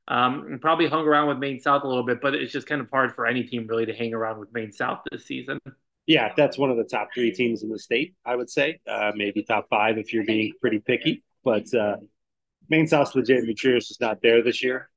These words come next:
Speaker 2: Uh, but, uh, their up and down kind of season continues, and they're,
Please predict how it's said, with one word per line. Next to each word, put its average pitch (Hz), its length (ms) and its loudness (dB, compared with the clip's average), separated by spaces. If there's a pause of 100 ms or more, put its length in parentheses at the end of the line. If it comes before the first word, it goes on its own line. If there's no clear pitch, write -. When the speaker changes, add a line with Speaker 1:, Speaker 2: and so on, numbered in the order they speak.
Speaker 2:
Uh, 101 440 -4
but, 104 160 0 (120)
uh, 107 240 0
their 117 240 2
up 139 140 0
and 123 120 0
down 123 260 2
kind 131 200 -2
of 123 80 -6
season 139 380 -6
continues, 139 680 0
and 110 120 -6
they're, 110 180 -4